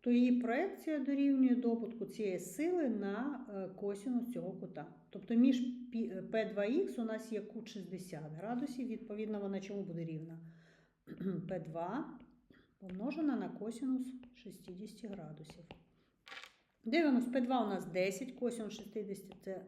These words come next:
нуль п'ять. Відповідно, буде п'ять кілоньютонів. Як знайти П два ігрек? Ну, між <clears throat> горизонтально вертикалью у нас кут прямий, тобто дев'яносто градусів, в якому вже шістдесят нам задано,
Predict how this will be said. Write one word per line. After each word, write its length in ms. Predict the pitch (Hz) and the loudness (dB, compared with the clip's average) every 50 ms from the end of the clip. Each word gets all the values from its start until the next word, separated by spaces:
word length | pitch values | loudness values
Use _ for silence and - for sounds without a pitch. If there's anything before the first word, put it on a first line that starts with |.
| - | -10
нуль 200 | 190 190 190 180 | -8 -6 -6 -6
п'ять. 640 | 170 - - 175 165 156 156 160 196 269 - - - - - - _ _ _ _ - - _ _ _ - - | -6 -8 -10 -8 -8 -6 -6 -6 -8 -8 -10 -12 -14 -18 -20 -20 _ _ _ _ -20 -20 _ _ _ -20 -16
Відповідно, 460 | 196 196 196 - 233 240 311 339 320 262 | -14 -12 -6 -4 -2 -2 0 0 2 2
буде 200 | 233 240 226 - | 2 2 0 -2
п'ять 480 | - - 208 220 254 330 - - - - | -4 -4 -2 -2 -2 -2 -4 -8 -10 -8
кілоньютонів. 720 | 220 214 226 226 214 202 185 - - 160 160 160 160 - - - - - - _ _ _ _ _ _ _ _ _ _ _ _ _ - - - - - - - - - - - _ _ _ | -6 -6 -4 -4 -4 -6 -8 -8 -10 -12 -12 -12 -12 -14 -14 -18 -20 -20 -20 _ _ _ _ _ _ _ _ _ _ _ _ _ -20 -20 -20 -20 -20 -20 -20 -20 -20 -20 -20 _ _ _
Як 220 | - 269 330 339 - | 6 8 8 8 8
знайти 320 | 240 285 269 254 254 254 | 8 6 6 8 6 4
П 180 | 254 247 226 208 | 6 6 4 2
два 180 | - - 208 | 2 2 2
ігрек? 480 | 208 202 190 180 - - - - - - - - | 2 2 0 0 -2 -6 -10 -12 -14 -18 -6 4
Ну, 280 | 226 247 294 349 339 285 | 10 12 12 12 12 12
між 460 | 277 285 294 285 277 - - - - | 12 12 10 10 8 4 0 0 8
<clears throat> 40 | - 330 311 254 233 226 | 12 12 12 12 12 12
горизонтально 600 | 240 233 - 240 247 240 247 247 240 233 233 220 | 12 10 10 8 8 8 8 8 8 8 10 8
вертикалью 600 | 220 233 240 233 226 - - 226 214 214 214 202 | 8 6 4 2 2 2 2 2 2 2 2 0
у 40 | 202 | 0
нас 220 | 202 202 202 - | -2 -4 -6 -6
кут 260 | - 214 220 208 - | -4 -4 -4 -4 -2
прямий, 360 | - 214 214 233 277 330 339 | -2 2 4 6 6 6 6
тобто 320 | 269 - 190 180 - - 170 | 4 2 -2 -2 -2 -4 -4
дев'яносто 680 | 175 185 185 190 190 190 190 180 165 - - - 175 | -2 -2 0 0 0 0 0 -2 -2 -4 -4 -6 -4
градусів, 500 | 165 170 165 147 156 156 - - - 151 | -4 -4 -4 -4 -6 -8 -10 -12 -10 -8
в 40 | 160 | -6
якому 360 | 185 190 190 240 208 196 190 | -6 -4 0 0 0 0 0
вже 380 | - 170 170 170 196 202 180 - - - - - - | -2 -4 -4 -2 0 0 0 -2 -4 -10 -14 -14 -14
шістдесят 680 | 160 - - 202 190 - 208 208 208 - 202 175 170 - | -10 -8 -6 -6 -4 -2 -2 -2 0 0 0 0 0 -2
нам 160 | 180 170 170 | -4 -4 -4
задано, 580 | 165 160 226 269 330 - 277 208 156 - - - | -2 0 0 2 2 2 2 0 0 -2 -4 -6